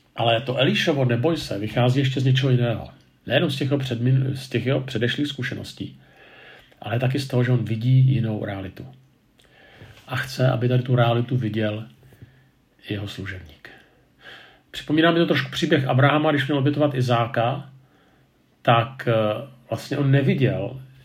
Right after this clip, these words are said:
jenom toho kozla chyceného v keři, ale, eh, vlastně Bůh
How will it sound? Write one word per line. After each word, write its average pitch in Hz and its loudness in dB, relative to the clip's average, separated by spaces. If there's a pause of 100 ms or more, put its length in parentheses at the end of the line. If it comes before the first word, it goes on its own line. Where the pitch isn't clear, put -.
(440)
jenom 127 4
toho 131 4
kozla 113 -2
chyceného 123 -4
v 135 -8
keři, 101 -10 (1160)
ale, 107 -6 (720)
eh, 110 -10 (120)
vlastně 139 -4 (680)
Bůh 139 0